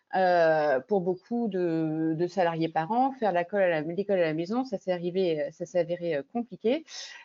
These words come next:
Et ben pour d'autres, ça s'est avéré compliqué et douloureux. Euh, j'ai un père de famille qui, euh, que, que j'accompagnais, qui zappait à peu près, euh, tous les rendez-vous qu'on avait ensemble,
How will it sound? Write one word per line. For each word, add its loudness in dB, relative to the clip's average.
Et -2
ben 2
pour -4
d'autres, -2
ça -2
s'est 2
avéré 2
compliqué -2
et 4
douloureux. 2
Euh, 4
j'ai -2
un 2
père 2
de 4
famille 0
qui, -4
euh, 2
que, -6
que -8
j'accompagnais, 0
qui 2
zappait 2
à 4
peu 0
près, 2
euh, -6
tous -6
les 4
rendez-vous 0
qu'on -4
avait -2
ensemble, -4